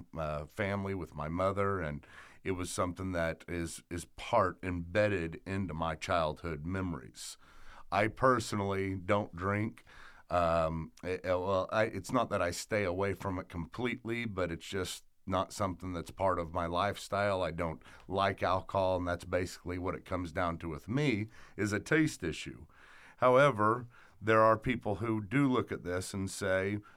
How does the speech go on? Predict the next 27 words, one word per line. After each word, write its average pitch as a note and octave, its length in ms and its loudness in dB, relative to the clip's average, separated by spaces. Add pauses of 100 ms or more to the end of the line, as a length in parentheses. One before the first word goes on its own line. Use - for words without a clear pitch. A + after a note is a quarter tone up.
(160)
"We A2+ 260 -2
have G#2+ 240 -4
got A2 340 4
to G#2+ 140 -4
somehow G2+ 600 0
figure G2+ 460 0
out F2 420 4 (300)
how A2 260 4
to A2+ 80 0
make G2 520 0 (180)
the G2+ 160 -2
Bible F#2 800 2 (400)
against A2+ 540 0
wine." F2+ 360 0
But A2 220 -2
the A2 80 -4
problem C#3+ 560 4
is, G#2+ 200 0
and A2+ 120 -2
this A#2 140 -4
is C3+ 260 -2
the C3 220 0
unplugged D3 480 0
part, A#2+ 220 2
is A#2+ 120 -4
that A#2+ 140 -6
the, A2+ 100 -4